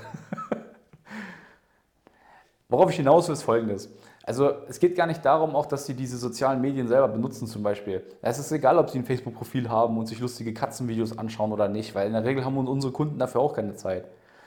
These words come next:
Aber Sie als Unternehmer können hingehen und das nutzen für sich und Ihre Zwecke. Das heißt, Sie können, Sie können sagen, ich, äh, ich nun benutze das oder ich bezahle Facebook und Instagram dafür zum Beispiel oder YouTube,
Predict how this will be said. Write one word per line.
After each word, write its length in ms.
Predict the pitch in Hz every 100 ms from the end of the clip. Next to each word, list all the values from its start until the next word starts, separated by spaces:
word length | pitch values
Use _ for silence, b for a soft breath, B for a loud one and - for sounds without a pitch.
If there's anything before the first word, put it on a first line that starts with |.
| b
Aber 160 | - 110
Sie 160 | 123
als 120 | 147
Unternehmer 400 | - 127 147 170
können 180 | - 123
hingehen 380 | 120 175 170 147
und 100 | 123
das 140 | 110
nutzen 400 | 147 165 - 98
für 180 | 92 -
sich 220 | 113 113
und 80 | 113
Ihre 180 | 110 104
Zwecke. 380 | - 101 95 95
Das 160 | 98
heißt, 160 | 123 123
Sie 100 | 113
können, 240 | 135 123 120 B
Sie 60 | 113
können 220 | 127 113
sagen, 260 | 113 135 139
ich, 200 | 110 -
äh, 240 | 107 107 - - - - _ _ _
ich 180 | - 117
nun 160 | 123 123
benutze 340 | 120 151 -
das 240 | 160 190 190
oder 100 | 101
ich 80 | -
bezahle 340 | 113 139 143
Facebook 400 | - 156 165 123
und 100 | 120
Instagram 420 | 120 165 156 156
dafür 380 | 156 151 160 156
zum 120 | 151
Beispiel 360 | 139 143 147 131
oder 160 | 110
YouTube, 400 | 110 139 - 147